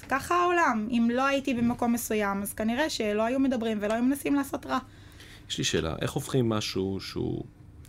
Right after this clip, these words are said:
Speaker 2: שאת חושבת, נגיד, גם שנים קדימה על הצמיחה שלך?
Speaker 1: מהמם.
Speaker 2: יש נקודה שבה יש פלטו, שבו, שבה מוצר פרימיום לא יכול להתחרות עם, אה, חברות, רשתות השיווק שמוכרות היום תשעים אחוז מהתוצרת, שאת אומרת, "אוקיי,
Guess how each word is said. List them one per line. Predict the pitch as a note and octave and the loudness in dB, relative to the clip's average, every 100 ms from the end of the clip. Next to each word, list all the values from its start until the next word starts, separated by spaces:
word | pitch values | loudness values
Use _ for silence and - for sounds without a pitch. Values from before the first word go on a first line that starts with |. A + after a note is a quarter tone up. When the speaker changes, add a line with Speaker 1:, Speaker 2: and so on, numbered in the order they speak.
| - - | -20 -14
Speaker 2:
שאת | - - | -12 -8
חושבת, | - - B2+ A#2+ | -6 -2 -2 -2
נגיד, | F#2 F#2+ | -4 -4
גם | G2 | -2
שנים | F2 F2+ G2+ | -2 -2 -2
קדימה | G2 G2 F#2+ | 0 0 0
על | |
הצמיחה | E2 - E2 E2+ | -2 -4 -4 -6
שלך? | F#2 C#2 - - | -6 -10 -12 -4
Speaker 1:
מהמם. | A3+ A3+ A#3 C4 - - - - - - - - - - - - - - | 0 2 0 -2 -12 -20 -20 -20 -18 -18 -18 -20 -20 -20 -20 -20 -16 0
Speaker 2:
יש | A#2 C3+ | 0 2
נקודה | F#3 A#2 A2 | 0 0 0
שבה | - F#2+ G2 | 0 0 0
יש | F#2 | 0
פלטו, | - E2+ A2 A#2 | -2 -2 0 -2
שבו, | A2+ F#2 G2+ G#2 F#2 | -4 -4 0 2 2
שבה | - F#2 | -2 0
מוצר | G#2 G2 - A2 | 0 0 0 0
פרימיום | - G#2+ A2 G#2 G2 F#2+ - F2+ | 2 2 4 2 2 0 -4 0
לא | G#2 | 0
יכול | G#2 - G2+ | 0 0 2
להתחרות | G2 F#2+ - D#2+ F#2+ F#2+ - | 2 -2 -4 -2 0 0 0
עם, | F2+ F2 | -2 -2
אה, | E2+ E2+ | -2 -4
חברות, | - F2+ F2+ - | -6 -8 -8 -6
רשתות | F2 - F2 | -6 -6 -6
השיווק | G#2 - F#2+ B2+ | -6 -4 -2 -2
שמוכרות | G2 F2+ - F2+ | -2 -4 -4 -4
היום | F#2 | -6
תשעים | F2+ - B2+ | -4 -2 -2
אחוז | B2+ A#2 | -2 -2
מהתוצרת, | A#2 G#2 G2+ A#2+ A2 G#2 | -4 -6 -6 -4 -2 -4
שאת | - E2 | -6 -4
אומרת, | F#2+ G2+ A2 | -2 -2 -2
"אוקיי, | - | -2